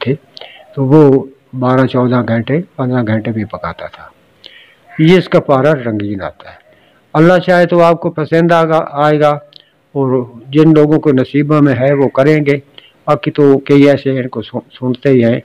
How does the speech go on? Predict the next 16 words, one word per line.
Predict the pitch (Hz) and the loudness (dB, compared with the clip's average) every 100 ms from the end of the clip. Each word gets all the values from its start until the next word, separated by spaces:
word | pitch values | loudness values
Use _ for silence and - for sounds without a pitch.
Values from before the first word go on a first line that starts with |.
| - - - _ - | -12 -20 -20 _ -8
तो | 120 113 | -6 -6
सवाल | - 117 120 123 | -8 -6 -4 -2
करते | 123 117 143 | -4 -2 0
रहते | 135 131 135 | 0 0 -4
हैं। | 139 _ - _ _ | -6 _ -20 _ _
तो | - 117 | -12 -10
चलो | 104 117 123 | -4 0 2
आज | 127 139 | 2 2
के | 151 | 2
लिए | 143 147 139 139 - _ _ | 2 4 4 0 -12 _ _
ये | 135 127 | 0 0
नुस्खा | 135 - 143 | 0 0 0
है, | 135 139 _ - _ | 0 -4 _ -20 _
समझ | 185 190 185 | -2 0 0
नहीं | 139 160 208 | 0 2 2
आती | 180 170 185 | 2 0 -2